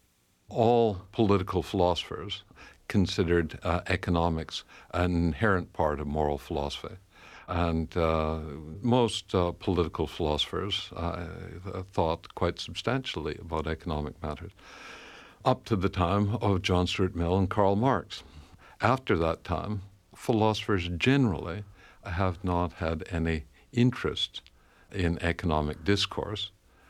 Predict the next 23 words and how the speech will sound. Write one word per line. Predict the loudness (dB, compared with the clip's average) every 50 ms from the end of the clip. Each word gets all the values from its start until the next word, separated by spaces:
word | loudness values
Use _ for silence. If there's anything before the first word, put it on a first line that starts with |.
| -20 -20 -20 _ _ -8
but | 0 2 4 4 4 2 0 -4 -10 -20 -20 _ _ _ _ _ -6
it's | -4 -4 -4 -4
precisely | -4 -2 -2 2 4 4 4 2 2 -2 -4 -6
from | -4 -2 2 2 4
that | 4 4 2 0 -2 -6
time | -8 -6 -6 -6 -6 -8 -10 -10 -12 -18 -20 -20 -20 -20 -20 _ -8
that | -4 -2 -2 -2 -2 -8
values | -4 0 2 2 4 4 2 0 0 -2 -2
discourse | 0 0 2 2 2 0 -2 -2 -2 0 -2 -4 -4
has | -2 0 0 0 -2 -4 -6 -8 -10 -12 -16 -20 -18 -10
spilled | -6 -6 -6 -2 _ 2 4 4 6 6 6
over | 6 4 4 2 -2 -4 -6 -10 -14 -16 -18 -20 -20 -20 -20 -20 -20 -20 -20 -4
from | 0 2 4 4 2
the | 2
realm | 2 2 4 4 4 2 2
of | 2 2 2
economics | 2 2 0 0 0 0 0 0 0 -2 -2 -4 -6 -4
into | -2 -2 -2 -2 -4
the | -6 -4
realm | -2 0 0 0 0 0 0
of | -2 -2 -4 -6 -12 -18 _
culture. | -4 0 0 0 0 -2 -4 -6 -6 -8 -8 -12 -14 -16 -18 -20 -20 -20 -20 -20 -18 -6 0
Valuation | 2 4 4 4 4 4 4 6 6 6 6 6 6 4 2 0 -2 -4 -8 -10 -10